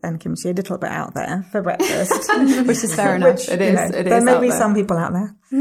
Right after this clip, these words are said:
Speaker 1: that feel that way. What would you
Speaker 2: <laughs>
Speaker 1: recommend for them?
Speaker 2: Um, there are lots of things. So eggs are great. Um, nice full-fat Greek yogurt is also good. If you choose not to eat those kind of things, so you can have, you know, there are reas-,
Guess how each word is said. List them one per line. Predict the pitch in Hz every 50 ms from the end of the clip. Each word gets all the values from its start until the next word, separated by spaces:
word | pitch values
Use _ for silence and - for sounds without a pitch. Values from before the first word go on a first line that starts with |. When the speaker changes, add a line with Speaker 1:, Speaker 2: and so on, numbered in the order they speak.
| 269 247 - -
Speaker 1:
that | - -
feel | - 196 185
that | - -
way. | 175 185 190
What | 185 208 240 294 269
would | 233 208 311 214
you | 214 196
Speaker 2:
<laughs> | 196 190
Speaker 1:
recommend | 196 - 208 190 185 185 180 185 185 -
for | 208
them? | 202 208 - 190 - 190 190 190 190 - _ _ _ _ _ _ _ _ _ _ _ _ _
Speaker 2:
Um, | 269 285 302 311 294 254 - - - _ _ _ _
there | - 330 330
are | 277
lots | 277 277 - -
of | 247 -
things. | - 185 180 175 180 180 -
So | - - 190 185 180 185 - - -
eggs | 196 185 175 - -
are | 190
great. | 190 190 190 196 - - - - - _ _ _ _ _ _ _ _ _
Um, | - 180 180 180 180 175 175 180 190 - - _ _ _ _ _
nice | - 190 185 180 180 - - - - _ _ _ _ _ _ _ _ _
full-fat | - 202 196 196 - - - - -
Greek | - 190 185 185 - -
yogurt | 185 180 180 185 - -
is | - 190 -
also | 180 180 - - 170
good. | 170 180 180 185 - - _ _ _ _
If | - 214 -
you | 190
choose | 190 - - 190 185 190 -
not | 208 - - -
to | -
eat | - - -
those | 208 202 196 -
kind | - 196 202
of | 196
things, | 202 208 208 214 220 226 - -
so | -
you | 180 185 190
can | - 190 190
have, | 185 180 175 175 175 175 _ _ _ _ _ _ _ _ _ _ _ -
you | 220 220 214
know, | 214 -
there | - - - 214
are | 208 208
reas-, | 220 226 226 214 -